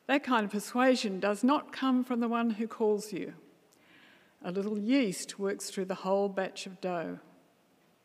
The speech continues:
I am confident in the Lord that you will take no other view. The one who is throwing you into confusion will pay the penalty,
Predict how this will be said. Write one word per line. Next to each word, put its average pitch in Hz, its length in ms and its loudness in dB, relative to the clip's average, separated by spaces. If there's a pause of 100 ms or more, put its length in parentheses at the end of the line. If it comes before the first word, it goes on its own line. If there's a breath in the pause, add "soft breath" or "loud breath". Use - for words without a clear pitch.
(1120 soft breath)
I 202 80 2
am 208 140 2
confident 294 560 6
in 254 100 6
the 247 80 4
Lord 202 380 4
that 185 180 -6
you 214 80 -4
will 202 120 -4
take 247 420 -2
no 233 260 2
other 214 160 2
view. 170 440 -6 (960 soft breath)
The 196 100 -2
one 226 240 4
who 233 180 2
is 208 140 0
throwing 269 420 4
you 240 140 4
into 233 180 0
confusion 220 720 0
will 214 120 0
pay 269 320 4
the 277 120 4
penalty, 165 640 -8